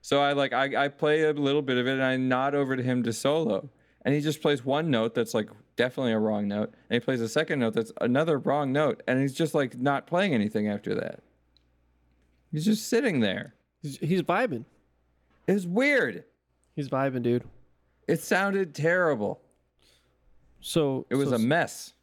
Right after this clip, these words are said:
Speaker 2: speaking of mistakes being
Speaker 1: Yep.
Speaker 2: made.
Speaker 1: Yep.
Speaker 2: I have one right here in my hand.
Speaker 1: <laughs>
Speaker 2: It's called
Speaker 1: Yeah.
Speaker 2: Rolling Rock.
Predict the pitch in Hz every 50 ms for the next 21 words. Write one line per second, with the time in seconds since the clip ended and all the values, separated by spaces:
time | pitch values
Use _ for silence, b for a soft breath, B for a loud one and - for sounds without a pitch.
0 | _ _ - 147 - - - - 160 151 - 175 170 151 135 127 127 123 - -
1 | - 147 139 143 143 - - - - - - - - - - - - - 127 139
2 | 127 127 123 123 120 113 113 113 117 127 139 143 143 - - - - - - -
3 | - _ _ _ _ _ _ _ _ _ _ _ _ _ _ _ - - 98 101
4 | b b b b b b b b b b b b b b b b _ - 135 131
5 | 131 123 131 131 131 127 127 120 127 127 127 131 135 135 - - - - - -
6 | - _ _ _ - 135 127 127 123 131 123 127 127 135 - - 185 - - 175
7 | - - 151 - - 147 - 143 131 - - 127 123 - - 101 110 - - 107
8 | 107 B B B B B B B B B B - - 247 214 - 139 139 143 143
9 | 156 156 151 139 131 131 123 117 117 - - -